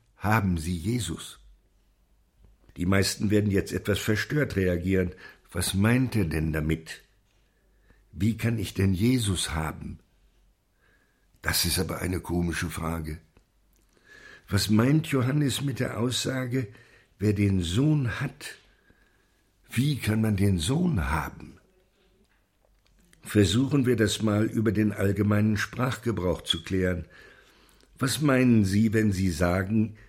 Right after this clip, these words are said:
„Die hat einen Freund“? Besitzt die einen Freund? Gibt es da eine Besitzurkunde? Verwahrt sie den Freund im Panzerschrank?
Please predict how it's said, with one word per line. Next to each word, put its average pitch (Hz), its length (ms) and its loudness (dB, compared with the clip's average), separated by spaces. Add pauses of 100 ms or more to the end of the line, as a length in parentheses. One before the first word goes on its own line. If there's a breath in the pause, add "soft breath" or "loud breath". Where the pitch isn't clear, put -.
(140 loud breath)
„Die 104 440 2
hat 104 280 -2
einen 92 280 2
Freund“? 101 480 -6 (1400 soft breath)
Besitzt 90 600 0
die 139 120 0
einen 76 300 -4
Freund? - 500 -12 (1160 loud breath)
Gibt 110 240 0
es 104 180 2
da 92 200 0
eine 87 220 0
Besitzurkunde? 101 1040 -2 (920 loud breath)
Verwahrt 101 500 2
sie 107 120 0
den 95 220 2
Freund 107 300 0
im 87 120 -2
Panzerschrank? - 800 -4